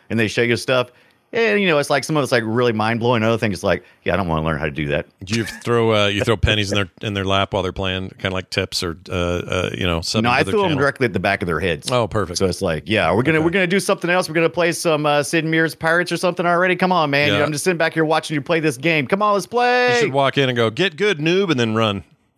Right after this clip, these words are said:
Speaker 2: Should do
Speaker 1: Right.
Speaker 2: that. <laughs> Well, that's interesting. I, um,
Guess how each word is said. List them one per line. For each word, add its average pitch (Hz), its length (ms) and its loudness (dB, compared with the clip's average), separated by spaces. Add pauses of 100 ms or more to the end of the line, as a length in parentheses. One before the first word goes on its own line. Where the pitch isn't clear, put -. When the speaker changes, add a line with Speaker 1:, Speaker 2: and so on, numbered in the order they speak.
Speaker 2:
Should 110 200 -6
do 120 40 2
Speaker 1:
Right. 117 200 2
Speaker 2:
that. - 120 -2 (560)
<laughs> - 80 -12 (580)
Well, 127 120 2
that's 170 300 0
interesting. 143 640 0
I, 107 320 2
um, 98 580 0